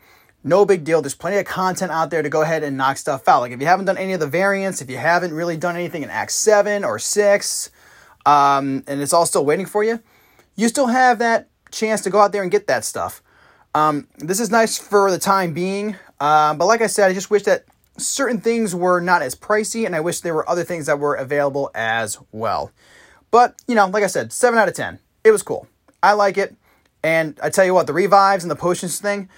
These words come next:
potions thing, excuse me, um, that's the real big saving grace of this whole thing, because once I saw that, I was like, "Oh yeah, I'm full on in. Let's farm. Let's get some of the good stuff."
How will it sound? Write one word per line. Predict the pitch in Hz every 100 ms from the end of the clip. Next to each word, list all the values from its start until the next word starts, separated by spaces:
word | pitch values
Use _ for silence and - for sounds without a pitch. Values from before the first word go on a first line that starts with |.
| _ _ - - -
potions | - 240 240 - 240 175
thing, | - - 139 131
excuse | 123 202 151
me, | 123 127 - _ _ _ _ - - -
um, | 151 143 139 135 123 _ _ _ _ _ _
that's | 139 190 202
the | - 180
real | 156 180 151
big | 156
saving | - 170 151 139
grace | 135 -
of |
this | 117 113
whole | 120
thing, | 110 123
because | 120 123
once | 135 185 196
I |
saw | 165 175 160
that, | 160
I | 151
was | 143
like, | 139
"Oh | 151
yeah, | 131 120
I'm | 143
full | - 175 175
on | 175 165
in. | 160 160 156 - - - _ _
Let's | 139 170 -
farm. | 170 160 156 147
Let's | 131 143
get | 175 156
some | 156
of |
the | 143
good | 117 -
stuff." | - 90 -